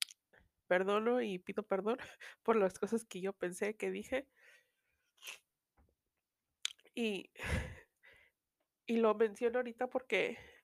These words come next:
Arcángel Miguel <laughs> le estaba pidiendo que me diera un mensaje para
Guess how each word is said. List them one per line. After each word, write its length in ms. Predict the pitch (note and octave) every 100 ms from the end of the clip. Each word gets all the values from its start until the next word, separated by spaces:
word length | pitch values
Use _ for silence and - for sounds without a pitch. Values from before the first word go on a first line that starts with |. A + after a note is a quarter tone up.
| _ _ _ -
Arcángel 460 | A3 - G#3+ G#3+ A3
Miguel 400 | A#3+ G3 F#3+ C4+
<laughs> 380 | - - - - - - -
le 100 | G#3+
estaba 340 | - G#3 G#3
pidiendo 640 | A3 G#3 F3+ F3+ F3+ F#3+ _ _ - - - - - _ _ _ _ _ - - _ _ _ _
que 120 | - B3+
me 100 | A#3+
diera 260 | A3+ A#3+
un 80 | C4+
mensaje 420 | C4+ A3+ G#3+ A#3+
para 360 | A#3 A#3 G#3